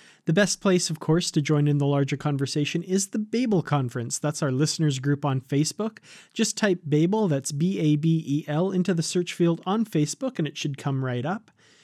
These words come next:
If you'd like to send us an email, you can use the form on our website at trek dot F M slash contact. Choose to send to a show and select Literary Treks,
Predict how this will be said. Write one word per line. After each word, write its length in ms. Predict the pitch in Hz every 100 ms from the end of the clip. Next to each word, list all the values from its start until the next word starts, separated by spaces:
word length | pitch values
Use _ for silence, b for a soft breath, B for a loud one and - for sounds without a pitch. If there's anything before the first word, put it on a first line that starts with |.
| b b -
If 100 | 202
you'd 100 | 220
like 160 | 226 226
to 60 |
send 260 | - 220 208
us 160 | 196
an 160 | 190 175
email, 380 | 175 202 220 214
you 120 | 165
can 180 | - 143
use 220 | 135 131
the 80 | 135
form 340 | - 151 147
on 180 | 160 196
our 80 | 185
website 480 | 135 147 - 156 180
at 140 | -
trek 260 | - 143 -
dot 200 | 139 131
F 160 | 127
M 120 | 139
slash 400 | 135 147 120 -
contact. 640 | - 139 156 170 190 - -
Choose 260 | 202 196
to 80 | -
send 260 | - 190 180
to 120 | 175
a 40 |
show 320 | 160 - 196 208
and 260 | 190 226
select 500 | - 180 160 185 -
Literary 560 | 160 151 185 180 165 143
Treks, 500 | - 180 151 -